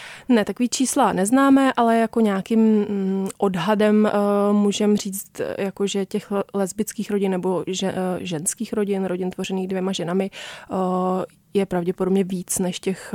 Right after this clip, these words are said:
eh, mužských, že vlastně to, eh, rodičovství k těm ženám přeci jenom přichází jako snadněji nebo i jako dříve, eh, dříve vlastně začaly tyhle rodiny vznikat a jako, mm, dříve se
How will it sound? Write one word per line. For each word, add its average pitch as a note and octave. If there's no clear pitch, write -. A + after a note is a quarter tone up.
eh, F3+
mužských, -
že F3
vlastně E3+
to, F3+
eh, F3+
rodičovství G3+
k -
těm G3
ženám G3
přeci -
jenom F#3+
přichází F#3+
jako G3+
snadněji G3+
nebo F#3+
i F#3+
jako F#3+
dříve, F#3
eh, -
dříve F#3+
vlastně F#3+
začaly F3+
tyhle F#3+
rodiny G3
vznikat F#3+
a F#3
jako, F#3
mm, F#3+
dříve F#3
se G3+